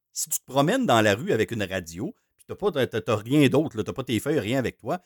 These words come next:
ben, t'as une manière d'expliquer pourquoi t'as une radio comme ça, puis il y a moyen de t'en tirer relativement facilement, contrairement à si t'avais du gros équipement d'espion avec toi,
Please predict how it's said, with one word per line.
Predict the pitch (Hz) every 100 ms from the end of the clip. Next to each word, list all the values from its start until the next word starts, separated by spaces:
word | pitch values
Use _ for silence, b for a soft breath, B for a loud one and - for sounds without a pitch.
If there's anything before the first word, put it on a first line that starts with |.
| _ _
ben, | 127 170
t'as | -
une | 254
manière | 226 139 139 156
d'expliquer | 131 110 - 110 - 143
pourquoi | - - 123
t'as | -
une | 101
radio | 92 87 98
comme | 92
ça, | 82 139
puis | 156 127
il |
y | 135
a |
moyen | 127 131 131 135
de | 143
t'en | 123 107
tirer | - 107 110
relativement | 123 101 90 101 90 107
facilement, | - 92 - 82 92 175 _ _ -
contrairement | 139 135 135 120 170
à | 117
si | - 143
t'avais | 98 98 127
du | 95
gros | 87 120 135
équipement | 120 - 101 120
d'espion | 101 92 - 117 117
avec | 85 -
toi, | - 107